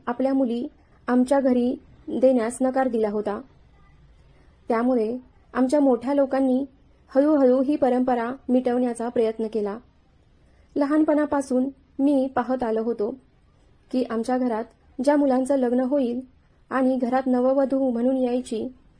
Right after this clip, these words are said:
ती पहिली रात्र आजोबांच्या खोलीत घालवायची. लहान असल्याने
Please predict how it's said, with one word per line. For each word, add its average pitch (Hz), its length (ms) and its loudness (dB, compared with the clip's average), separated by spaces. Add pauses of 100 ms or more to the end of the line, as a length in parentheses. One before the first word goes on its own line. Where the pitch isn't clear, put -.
(320)
ती 330 80 6
पहिली 285 400 2
रात्र 262 360 0 (140)
आजोबांच्या 240 560 -2
खोलीत 226 280 -2
घालवायची. 208 560 -6 (600)
लहान 277 340 0
असल्याने 285 540 -2